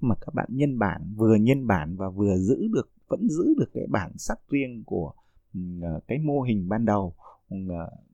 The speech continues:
thì lúc này các bạn sẽ dễ dàng để phát triển những cái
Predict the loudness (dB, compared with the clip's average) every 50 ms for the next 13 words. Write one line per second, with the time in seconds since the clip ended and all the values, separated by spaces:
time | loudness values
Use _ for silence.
0 | -16 -8 -6 -4 -4 -4 -6 -2 -2 -2 -2 -4 -6 -6 -6 -4 -4 -6 -8 -10
1 | -12 -12 -10 -6 -6 -6 -6 -4 -2 -2 -2 -2 -4 -6 -8 -8 _ _ _ -12
2 | -2 -2 0 0 0 0 0 0 0 -2 -2 -4 -4 -4 -4 -4 -4 -6 -8 -8
3 | -10 0 2 2 2 2 2 4 4 4 4 2 -2 -4 -4 -4 -6 -8